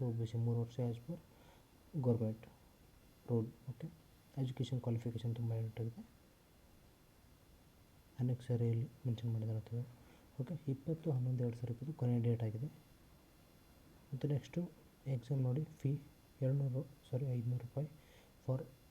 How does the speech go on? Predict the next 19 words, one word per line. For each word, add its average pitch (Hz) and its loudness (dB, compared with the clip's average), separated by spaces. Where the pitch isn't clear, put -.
general 123 2
candidates 120 2
and 113 2
O 117 2
B 117 0
C - -16
and 123 2
S - -12
C, 160 2
S - -8
T 143 2
and 135 0
other 127 0
candidates 123 0
two 131 0
fifty - -2
rupees. 151 0
ಓಕೆ, 143 -6
ನೆಕ್ಸ್ಟು 135 -2